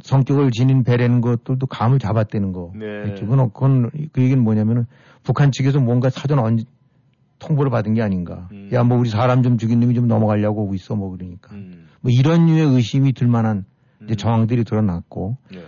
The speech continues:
Speaker 1: 나아가서 이제 그런 부분들이 그냥 막 들락날락하고 그러니까 이제 아, 짐작컨대 "야, 그냥 저 군사분계선 넘어오게 되면 그냥 쫓아버려, 그냥."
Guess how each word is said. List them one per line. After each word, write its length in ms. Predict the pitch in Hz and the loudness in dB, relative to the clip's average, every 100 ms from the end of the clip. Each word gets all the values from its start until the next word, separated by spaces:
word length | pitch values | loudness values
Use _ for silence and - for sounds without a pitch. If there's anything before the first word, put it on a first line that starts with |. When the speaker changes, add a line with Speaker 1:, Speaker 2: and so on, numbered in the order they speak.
| - _ | -20 _
Speaker 1:
나아가서 360 | 117 120 120 123 | -2 2 2 0
이제 120 | 113 | -2
그런 320 | - 135 139 | 0 2 4
부분들이 1300 | 127 127 127 127 120 120 120 120 120 117 120 131 117 - _ _ _ _ | 2 0 2 2 2 0 2 0 0 0 0 0 0 -4 _ _ _ _
그냥 200 | 139 139 | 2 4
막 140 | 127 | 2
들락날락하고 680 | - 139 143 127 131 120 123 | 2 2 4 4 2 0 0
그러니까 360 | 123 110 107 127 113 117 _ _ - | 2 2 0 -2 -2 -6 _ _ -4
이제 100 | 120 | -2
아, 160 | 117 - - _ _ | -2 -4 -12 _ _
짐작컨대 760 | - 139 135 123 131 127 127 98 _ _ 135 | 0 2 2 2 2 4 2 -2 _ _ 0
"야, 100 | 131 | 2
그냥 340 | 127 120 104 - _ _ _ _ _ _ | 4 2 2 -4 _ _ _ _ _ _
저 140 | - 120 | -4 -2
군사분계선 540 | 139 139 135 131 135 | 2 4 4 4 2
넘어오게 340 | 127 120 127 117 | 2 2 2 2
되면 240 | 127 127 | 2 0
그냥 240 | - 120 | 0 0
쫓아버려, 500 | 123 139 - 110 120 | 2 0 -2 0 0
그냥." 300 | 107 98 87 | 0 -2 -6